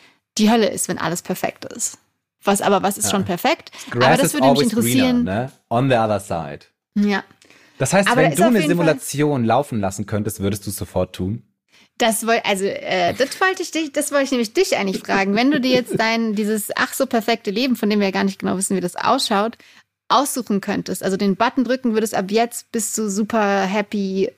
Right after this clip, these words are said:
Speaker 1: alles ist gut, es gibt keine Probleme mehr in deinem Leben, würdest du dann den Button drücken und dieses, in dieses Leben wechseln wollen?
Speaker 2: Ach, ich halte das hier immer wie, äh, wie Marlene Dietrich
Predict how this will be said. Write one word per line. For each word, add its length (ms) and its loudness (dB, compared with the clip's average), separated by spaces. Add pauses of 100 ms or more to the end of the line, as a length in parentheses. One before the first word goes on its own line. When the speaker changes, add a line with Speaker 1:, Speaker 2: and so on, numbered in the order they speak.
Speaker 1:
alles 280 0
ist 160 -8
gut, 280 -2
es 220 -6
gibt 180 -4
keine 260 0
Probleme 400 0
mehr 160 0
in 80 0
deinem 220 0
Leben, 240 2
würdest 260 -2
du 60 -6
dann 160 2
den 160 2
Button 260 0
drücken 280 -2
und 160 2
dieses, 240 0
in 100 0
dieses 300 -2
Leben 260 4
wechseln 360 -2
wollen? 240 0 (340)
Speaker 2:
Ach, 140 -2
ich 180 -8
halte 240 2
das 180 0
hier 120 0
immer 340 0
wie, 240 2
äh, 320 0
wie 100 0
Marlene 380 2
Dietrich 580 -4